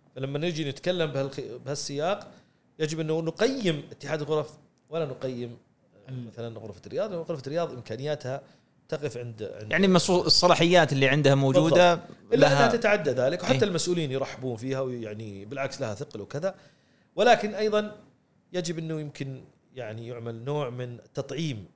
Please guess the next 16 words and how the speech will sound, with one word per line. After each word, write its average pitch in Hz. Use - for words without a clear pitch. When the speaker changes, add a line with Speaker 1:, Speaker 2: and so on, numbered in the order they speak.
Speaker 1:
شوي 117
ال-، 82
خلينا 117
نقول 120
الحوكمة، 117
بأنه 123
الغرف 113
الكبرى 101
زي 95
الرياض 92
وجدة 87
والشرقية 107
يكون 196
لها 135
شوي 127
يعني، 107